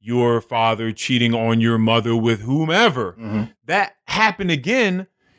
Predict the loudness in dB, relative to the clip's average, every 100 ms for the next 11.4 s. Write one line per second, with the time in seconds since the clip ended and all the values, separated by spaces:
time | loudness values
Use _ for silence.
0 | _ -4 -4 -2 -2 -4 -2 0 0 0
1 | -2 0 -2 0 -2 0 -2 -2 -2 -2
2 | 0 0 0 -2 0 -2 -2 -4 -4 -2
3 | 0 0 -2 -4 -2 -2 -2 -2 -2 -2
4 | -4 -4 -10 -6 0 0 0 -6 -4 -4
5 | -4 -6 -12 _ _ -6 -4 -2 -2 -4
6 | -4 -2 -2 -2 -4 -4 -8 -10 -10 -10
7 | -12 -6 -2 0 0 0 2 0 -2 -4
8 | -2 0 -2 -6 -10 _ _ -6 -2 -2
9 | 0 0 -2 -4 -6 -8 -6 -2 0 0
10 | 0 0 2 2 0 -2 0 0 0 -2
11 | -4 -6 -4 -4